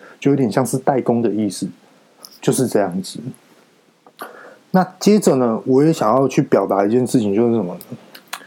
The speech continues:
很多人啊，都是因为，哦，我有这个技能，我一个月我就是要赚多少钱，我一个月就是要怎么样。呃，是这样的吼。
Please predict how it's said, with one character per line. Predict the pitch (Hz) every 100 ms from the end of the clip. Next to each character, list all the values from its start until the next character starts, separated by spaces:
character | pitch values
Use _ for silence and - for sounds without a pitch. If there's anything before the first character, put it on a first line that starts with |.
| - -
很 | - 135 127
多 | 202 226
人 | 143 104
啊， | 104 110
都 | 175
是 | 170 185
因 | 175
为， | 180 160 -
哦， | 190 160 123 104 -
我 | 143 117 107 101 104
有 | 135
这 | 113 180
个 | -
技 | - 196 117
能， | 95 95 107 -
我 | 127
一 | 165
个 | 135
月 | 170
我 | 127
就 | 95 147
是 | -
要 | 147 127 - _ _
赚 | - 143 113
多 | 123 110
少 |
钱， | 95 - 92 95
我 | 127
一 |
个 | 160 120
月 | 135
就 | 131
是 | 127 123
要 | 113
怎 | 107 101
么 | 98 101
样。 | 92 - _ _ _ - - - _ _ _
呃， | - 120 107
是 | 104 -
这 | 156 147
样 | 131
的 | 104
吼。 | 95 98 98